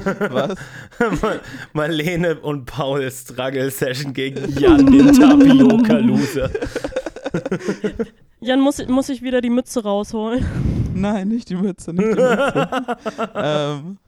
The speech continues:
Speaker 1: ja, nee, und dann haben wir geweibt den Rest des Tages, äh, ein paar Bierchen gesippt.
Speaker 2: Oh, damn. Ein paar Bros. Haben wir davon denn viel getan an dieser Woche?
Speaker 1: So viel.
Speaker 2: Ich
Speaker 1: So viel Bier.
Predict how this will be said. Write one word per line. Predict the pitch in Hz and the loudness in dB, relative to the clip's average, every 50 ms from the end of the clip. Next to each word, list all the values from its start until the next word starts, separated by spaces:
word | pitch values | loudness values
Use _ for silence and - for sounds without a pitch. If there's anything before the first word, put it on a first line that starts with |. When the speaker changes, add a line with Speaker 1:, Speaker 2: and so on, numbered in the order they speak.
| _ _ _ - _ _ _ _ _ _ _ - | _ _ _ -20 _ _ _ _ _ _ _ -10
Speaker 1:
ja, | 131 151 151 156 | -8 -6 -6 -6
nee, | 170 175 160 | -6 -6 -6
und | 143 135 | -6 -6
dann | 143 135 135 135 131 82 - - - | -8 -8 -8 -8 -10 -12 -14 -14 -12
haben | - 135 139 139 139 | -10 -8 -8 -6 -4
wir | 139 135 120 101 | -4 -4 -4 -6
geweibt | - - 139 127 139 143 170 170 165 - - | -8 -12 -12 -10 -8 -6 -6 -6 -8 -8 -8
den | 113 110 110 | -8 -6 -6
Rest | 101 - 107 117 131 - - | -6 -4 -6 -6 -6 -8 -14
des | 110 - | -16 -12
Tages, | - 113 104 104 107 113 131 156 196 - - - - _ - | -8 -6 -6 -6 -6 -6 -8 -8 -10 -10 -14 -18 -18 _ -10
äh, | 113 117 117 117 113 113 113 | -8 -6 -4 -4 -4 -6 -6
ein | 107 - | -8 -10
paar | - 123 117 | -10 -10 -10
Bierchen | 123 143 160 165 160 - 120 107 | -8 -8 -8 -8 -8 -8 -10 -10
gesippt. | 107 107 - - 107 131 - _ _ - - - | -10 -10 -10 -8 -8 -8 -10 _ _ -20 -14 -10
Speaker 2:
Oh, | 127 139 123 107 104 | -8 -6 -4 -4 -4
damn. | 95 123 139 143 139 127 117 107 101 98 | -4 -4 -4 -2 -4 -4 -6 -6 -6 -6
Ein | |
paar | 98 - 123 104 | -6 -6 -6 -6
Bros. | 107 110 135 151 165 175 180 170 - - - _ - | -6 -4 -4 -2 -2 -2 -4 -4 -8 -14 -18 _ -10
Haben | 123 139 143 147 143 | -8 -6 -4 -4 -4
wir | 143 | -2
davon | 139 139 143 - - 147 139 | -2 -4 -6 -4 -6 -6 -4
denn | 135 127 123 | -4 -4 -6
viel | 123 - 147 151 165 170 | -6 -6 -4 -2 -2 -2
getan | 170 170 - - 175 175 180 180 180 185 180 | -4 -6 -6 -6 -6 -4 -4 -6 -6 -8 -8
an | - - 165 160 | -8 -6 -6 -4
dieser | 165 170 165 175 170 165 | -4 -4 -4 -4 -4 -4
Woche? | 175 180 165 - 190 196 202 202 202 - - - - - _ 196 185 - | -4 -6 -6 -6 -6 -6 -6 -6 -8 -12 -16 -16 -16 -20 _ -20 -18 -14
Speaker 1:
So | - - 151 127 120 | -8 -6 -6 -6 -6
viel. | 123 - 110 117 151 - 262 - - - | -6 -8 -6 -4 -4 -4 -4 -6 -6 -4
Speaker 2:
Ich | 165 165 165 165 151 - - | -4 -2 -2 -2 -2 -2 -2
Speaker 1:
So | 208 180 170 | -2 -2 -4
viel | - 196 190 147 | -4 -4 -4 -4
Bier. | 139 180 147 143 - | -4 -4 -4 -4 -6